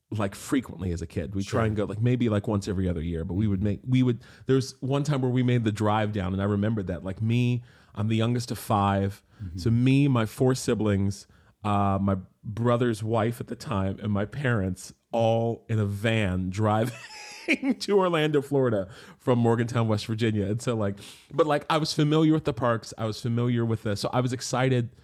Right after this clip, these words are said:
Speaker 1: to get to work there. I was excited to be a part of it.
Speaker 2: Sure.
Speaker 1: And my mom was like, "Well, come on, I'll come with you." My dad was working, but she's like, "I'll come with you." So we made this drive down. We get there, get me moved in, um, and I start rehearsals. And, like, it was just, uh,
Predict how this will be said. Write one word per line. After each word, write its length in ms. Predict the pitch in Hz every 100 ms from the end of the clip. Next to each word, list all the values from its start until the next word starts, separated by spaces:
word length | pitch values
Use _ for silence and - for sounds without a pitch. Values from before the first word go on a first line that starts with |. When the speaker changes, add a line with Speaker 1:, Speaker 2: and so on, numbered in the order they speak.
| - _ -
Speaker 1:
to 100 | 117
get 220 | 104 101
to 80 | 92
work 260 | 98 269 -
there. 240 | 127 127
I 40 | 117
was 80 |
excited 300 | 90 - 110 104
to 40 |
be 80 | 95
a 40 |
part 220 | 85 123 123
of 80 |
it. 40 | 123
Speaker 2:
Sure. 60 |
Speaker 1:
And 80 | -
my 80 | 107
mom 240 | 104 101
was 140 | 104 104
like, 140 | 101
"Well, 80 | 113
come 120 | -
on, 140 | 110 101
I'll 80 |
come 160 | 98 101
with 180 | 95 101
you." 80 | 98
My 120 | 98
dad 200 | 107 107
was 140 | 101
working, 340 | 95 95 92 92
but 100 | -
she's 180 | - 101
like, 100 | -
"I'll 100 | 104
come 140 | 98 95
with 180 | 87
you." 80 | - - - - - -
So 160 | - 110
we 120 | 110
made 240 | 117 131
this 100 | 131
drive 300 | - 120 110
down. 420 | 110 101 92 95 - _ _ _ _ _ _
We 120 | 143
get 260 | 135 175 175
there, 400 | 151 147 147 143
get 220 | 127 120
me 80 | 113
moved 340 | 117 110 101
in, 400 | 139 151 147 147 139 - - _
um, 460 | - 110 113 113 98
and 100 | 113
I 60 | 120
start 260 | - 127
rehearsals. 640 | 123 143 202 - 92 90 -
And, 180 | 104 107
like, 220 | 101 104
it 100 | 107
was 160 | - 113
just, 300 | - 123 -
uh, 300 | 123 120 120